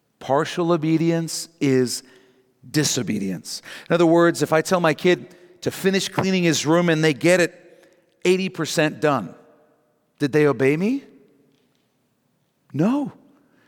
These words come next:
because I said to finish cleaning your room. Partial obedience is disobedience. I know some of your parents are like, "I just take the eighty percent, Jeff. Seriously, that's really good,"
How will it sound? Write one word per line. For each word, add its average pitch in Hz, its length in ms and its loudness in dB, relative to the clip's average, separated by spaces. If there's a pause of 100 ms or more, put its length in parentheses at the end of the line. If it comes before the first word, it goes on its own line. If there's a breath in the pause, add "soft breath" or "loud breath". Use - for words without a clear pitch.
(120)
because 160 260 -2
I 175 80 2
said 175 340 0
to 170 80 0
finish - 760 -4 (400 soft breath)
cleaning 151 640 -2 (420 soft breath)
your 143 160 2
room. 269 440 2 (840 soft breath)
Partial 202 440 0
obedience 240 640 0 (380 soft breath)
is 143 160 0
disobedience. 143 600 -2
I - 20 2
know 160 160 2
some 160 160 -4
of 160 60 0
your 143 80 2
parents 139 320 -2
are 123 40 2
like, 113 160 0
"I 147 140 -2
just 175 240 -8
take 127 200 -8
the - 140 -6
eighty 120 140 -4
percent, 135 420 -6
Jeff. 104 220 -8
Seriously, 147 420 -4
that's 117 200 -4
really 143 280 2
good," - 380 -2